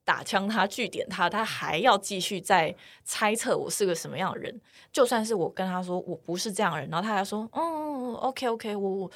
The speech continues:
我大概知道你是什么样的人了。OK，OK，我，我真的觉得受够了。然后我说：“还是你要加 Line 吗？还是你要加I G吗？”他就才有点心不甘情不愿地说：“好，好，好，那，那我们来加 Line。”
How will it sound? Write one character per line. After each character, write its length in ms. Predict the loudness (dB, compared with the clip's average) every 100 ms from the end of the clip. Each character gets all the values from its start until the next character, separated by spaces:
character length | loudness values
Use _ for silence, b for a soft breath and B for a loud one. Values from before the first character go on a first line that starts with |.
| B B B
我 100 | 2
大 140 | 6
概 80 | 6
知 140 | 6
道 120 | 4 4
你 60 |
是 100 | 0
什 160 | -4 -4
么 120 | 0
样 120 | 0
的 80 | 0
人 120 | -2
了。 100 | -2
OK，OK， 560 | -2 -2 -2 -2 -4 -6 B B B
我， 140 | 0 0 -2 b b
我 120 | 4
真 100 | 6
的 40 | 6
觉 40 |
得 60 | 4
受 340 | 4 8 8
够 300 | 8 8 8
了。 100 | 6
然 120 | 6 8
后 60 |
我 100 | 8
说 180 | 4 -2 -4 _ _
：“还 160 | -4 -2
是 160 | -2 -4
你 120 | -4
要 120 | -2
加 180 | 0 2
Line 240 | 2 0
吗？ 180 | -2 -8 -12 _
还 80 | -2
是 80 | 0
你 80 |
要 100 | 2 4
加 160 | 4
I 140 | 4 2
G 260 | -2 -8
吗？” 220 | -8 -8 -12 B B B -2
他 180 | 4 6
就 140 | 4
才 260 | 4 2 4
有 140 | 4
点 180 | 2 0 -4
心 480 | -4 -4 -2 0 2
不 100 | 4
甘 180 | 4 4
情 240 | -2 -6
不 80 | -2
愿 120 | -2
地 60 | -2
说 140 | -4
：“好， 220 | 0 0
好， 200 | 0 -2
好， 60 | -2
那， 180 | -2 0
那 120 | -2
我 120 | -2
们 100 | -4
来 140 | -4 -4
加 280 | 0 0
Line。” 240 | 2 0